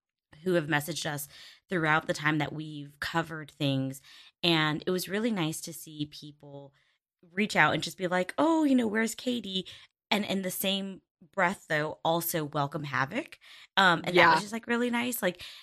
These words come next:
Speaker 1: I, 'cause I wasn't sure. I was like, "Are people gonna check out and not wanna stick w-, and listen to the series because it's someone new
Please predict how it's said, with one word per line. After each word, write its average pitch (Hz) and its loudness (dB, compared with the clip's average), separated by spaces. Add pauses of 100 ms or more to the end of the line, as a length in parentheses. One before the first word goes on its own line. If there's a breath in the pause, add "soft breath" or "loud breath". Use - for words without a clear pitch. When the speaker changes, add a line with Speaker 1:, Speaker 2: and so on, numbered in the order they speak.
(380 loud breath)
Speaker 1:
I, 202 8
'cause 233 2
I 240 6
wasn't 247 2
sure. 370 2
I 165 0
was 175 0
like, 196 -2
"Are 190 4
people 202 -12
gonna 202 -4
check 180 -2
out 226 2
and 185 -2
not 180 0
wanna 175 -2
stick 170 -6
w-, - -12
and 170 -2
listen 165 -6
to 180 -6
the 165 -2
series 208 -10
because 165 -20
it's 170 -20
someone 165 -4
new 170 -4